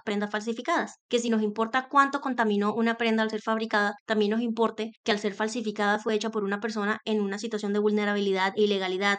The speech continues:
por ejemplo. También espero que entre más deconstruyamos nuestras prácticas de consumo,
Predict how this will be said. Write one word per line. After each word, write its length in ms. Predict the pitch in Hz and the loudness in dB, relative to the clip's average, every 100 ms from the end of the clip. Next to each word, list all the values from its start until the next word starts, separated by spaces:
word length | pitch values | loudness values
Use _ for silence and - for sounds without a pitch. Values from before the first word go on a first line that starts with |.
| - | -4
por 120 | - | -10
ejemplo. 340 | 208 190 190 - _ _ _ _ _ | -8 -8 -10 -20 _ _ _ _ _
También 240 | 220 214 | 2 2
espero 320 | 226 233 254 254 | 0 0 0 0
que 160 | 254 - | -2 -2
entre 260 | 214 202 | -2 -2
más 340 | 202 220 240 233 | 2 6 6 4
deconstruyamos 760 | 254 247 233 208 202 202 214 | -4 -4 -4 -2 0 0 -2
nuestras 380 | 214 233 247 240 | 0 0 0 -6
prácticas 360 | - 220 226 214 | -6 -6 -4 -4
de 80 | 214 | -2
consumo, 460 | 214 214 220 202 | -2 -2 -2 -2